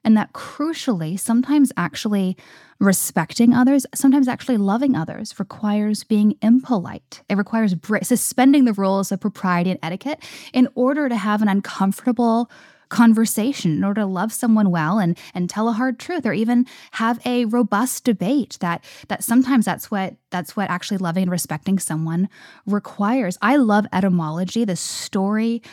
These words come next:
of our language and our words is, is throughout my book, and it's often very illuminating. And that's definitely the case here in this instance. So people often conflate civility with politeness, politeness with civility. They,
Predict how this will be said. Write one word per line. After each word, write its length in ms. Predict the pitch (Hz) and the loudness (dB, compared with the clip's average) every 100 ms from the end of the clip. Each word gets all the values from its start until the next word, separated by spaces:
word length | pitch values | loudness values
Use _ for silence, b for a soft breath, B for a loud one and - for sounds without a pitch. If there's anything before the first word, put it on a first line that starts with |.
| B | B
of 160 | 196 170 | -4 -2
our 160 | 185 | -2
language 420 | 175 165 175 190 190 | -2 -2 -2 -2 -2
and 80 | |
our 120 | 185 170 | -4 -4
words 400 | 170 165 196 175 | -6 -6 -6 -8
is, 200 | 175 - | -10 -8
is 160 | 175 | -10
throughout 300 | - 208 202 | -6 -4 -2
my 140 | 220 190 | -2 -2
book, 260 | 180 202 | -4 -4
and 80 | 185 | -6
it's 120 | 170 | -6
often 380 | - 175 - 202 | -6 -6 -2 -2
very 200 | 180 175 180 | 0 -2 -4
illuminating. 760 | 175 156 165 185 214 233 254 B B B | -4 -2 -2 -2 -2 -2 -2 B B B
And 140 | - 214 | 0 0
that's 240 | 226 - | 0 -6
definitely 400 | - 214 262 233 | -6 -4 -2 -4
the 40 | 220 | -6
case 520 | 208 190 185 - - _ _ | -8 -8 -10 -18 -20 _ _
here 280 | - 320 330 | -8 -2 -2
in 140 | 196 | 0
this 160 | 214 254 | -2 -2
instance. 340 | 170 - 165 | -6 -6 -8
So 80 | 180 | -6
people 300 | 185 254 247 | -2 0 2
often 340 | 190 190 196 196 | 0 0 0 0
conflate 560 | 214 208 - 285 277 | 2 2 2 0 0
civility 540 | - 214 185 190 208 214 | 0 0 2 2 2 2
with 140 | 214 | 0
politeness, 500 | - 196 190 208 202 | 0 0 0 -2 -4
politeness 480 | - 190 180 202 - | -4 -2 0 -2 -2
with 100 | 208 | -2
civility. 520 | - 190 180 190 202 | 0 2 2 0 -2
They, 240 | 185 170 | -2 -6